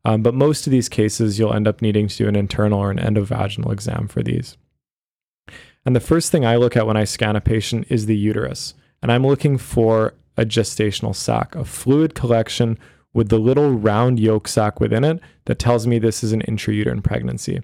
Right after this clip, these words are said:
If I see that, I just then breathe a sigh of relief. I still scan the adnexa and look for fluid and then end the exam. So I,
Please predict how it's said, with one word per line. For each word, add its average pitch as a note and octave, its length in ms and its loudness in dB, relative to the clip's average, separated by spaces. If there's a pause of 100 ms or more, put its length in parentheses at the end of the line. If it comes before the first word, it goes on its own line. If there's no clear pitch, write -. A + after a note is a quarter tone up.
(400)
If - 160 0
I C#3+ 200 2
see D#3+ 300 2
that, C3+ 420 0 (680)
I A#2+ 160 2
just A2+ 260 -2
then A#2 260 2
breathe A2+ 300 0
a G#2+ 220 0
sigh A2+ 400 0
of A#2 160 2
relief. A2+ 640 0 (200)
I A2+ 120 0
still C3+ 260 0
scan A2+ 380 0
the G#2+ 80 0
adnexa G#2+ 600 0
and B2+ 140 0
look G#2+ 180 -2
for - 140 -6
fluid C#3+ 560 0 (320)
and A2+ 140 0
then G#2+ 100 0
end G#2+ 220 -2
the G#2 80 0
exam. A#2+ 500 -6 (1400)
So - 140 0
I, A2 100 2